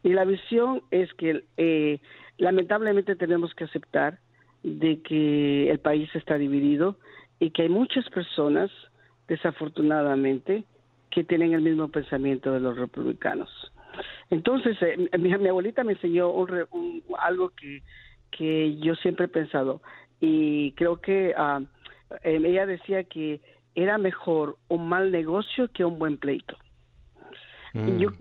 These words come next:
Speaker 1: yo, yo creo que, ah, eh, los, los demócratas, sabiendo que se van a enfrentar a esa pared, donde desafortunadamente la estructura de este país es así, de que necesitaríamos un sesenta por ciento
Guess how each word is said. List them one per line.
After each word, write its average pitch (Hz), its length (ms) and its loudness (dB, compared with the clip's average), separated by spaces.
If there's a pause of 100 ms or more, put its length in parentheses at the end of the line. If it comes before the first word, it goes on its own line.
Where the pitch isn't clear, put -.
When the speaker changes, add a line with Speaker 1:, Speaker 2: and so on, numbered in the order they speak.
Speaker 1:
yo, 196 300 2
yo 208 140 0
creo 220 280 0
que, 247 320 0
ah, 165 200 0 (540)
eh, 165 240 0
los, 160 360 -2
los 165 420 0
demócratas, 214 640 -2 (440)
sabiendo 202 320 0
que 233 100 -16
se 190 80 0
van 180 140 2
a 214 60 0
enfrentar 185 360 -2
a 196 60 0
esa 185 160 -4
pared, 147 400 -4 (760)
donde 160 600 2
desafortunadamente 165 840 -2
la 156 100 -2
estructura 151 480 -4
de 147 80 -2
este 151 180 -6
país 143 440 -2
es - 180 -6
así, 247 360 -2 (440)
de 156 160 0
que 156 160 0
necesitaríamos 160 800 0
un 175 140 -2
sesenta 170 420 -2
por 151 200 -6 (100)
ciento 160 460 -2